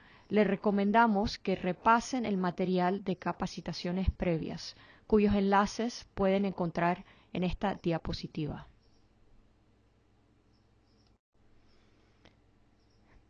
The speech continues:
Del material de prerequisito, recordarán que la radiación electromagnética se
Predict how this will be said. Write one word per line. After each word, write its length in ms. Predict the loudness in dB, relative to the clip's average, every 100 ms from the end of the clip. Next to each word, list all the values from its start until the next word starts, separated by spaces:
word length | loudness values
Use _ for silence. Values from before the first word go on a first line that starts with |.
| -4
Del 180 | 0 2
material 600 | 2 2 0 0 -2 -2
de 100 | -4
prerequisito, 1000 | -2 -2 -2 -2 -4 -4 -4 -4 -4 -6 -10 -20 -20
recordarán 640 | -8 -6 -2 0 0 0 0
que 160 | -2
la 160 | 0 -2
radiación 840 | -2 -2 0 -2 -4 -4 -2 -2
electromagnética 1200 | -2 -2 -4 -6 -6 -4 -2 -2 -4 -8 -6 -8 -10 -18 _ _ _
se 260 | -6 -4